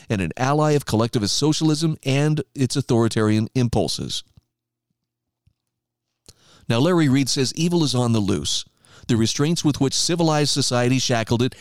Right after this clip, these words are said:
seem to be dissolving," but he says, "Do not be depressed by this fact, for a defeatist spirit will fatally disarm you," and that's exactly what evil wants. The last thing evil desires is an informed citizenry eager to resist.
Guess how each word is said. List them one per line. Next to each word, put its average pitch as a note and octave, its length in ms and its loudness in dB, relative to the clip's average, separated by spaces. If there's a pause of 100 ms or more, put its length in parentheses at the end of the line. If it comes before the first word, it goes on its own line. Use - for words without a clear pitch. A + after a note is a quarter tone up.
(140)
seem D4+ 280 0
to A#3 100 2
be G3+ 120 0
dissolving," F#3+ 580 0
but A2+ 120 0
he A#2+ 80 0
says, C3+ 240 -2 (400)
"Do F3 240 4
not F3 240 2
be D3+ 120 0
depressed E3 440 -2
by A#2+ 100 2
this A2+ 180 0
fact, - 380 -8 (340)
for D3 140 2
a C3+ 60 2
defeatist G3 500 0
spirit A#2+ 440 0
will C3+ 160 2
fatally D3 360 2
disarm D3 440 2
you," E2+ 120 0 (220)
and G#2 100 2
that's - 160 -4
exactly C3 420 -2
what A#2+ 140 2
evil A#2 280 0
wants. C3 520 -2 (760)
The B2 120 2
last B2 360 0
thing F#3+ 160 0
evil D#3+ 240 2
desires B2+ 500 0
is B2 120 -2
an A#2 100 0
informed B2+ 440 0
citizenry A#2+ 580 0 (280)
eager D#3+ 240 2
to D#3+ 160 0
resist. C3+ 580 0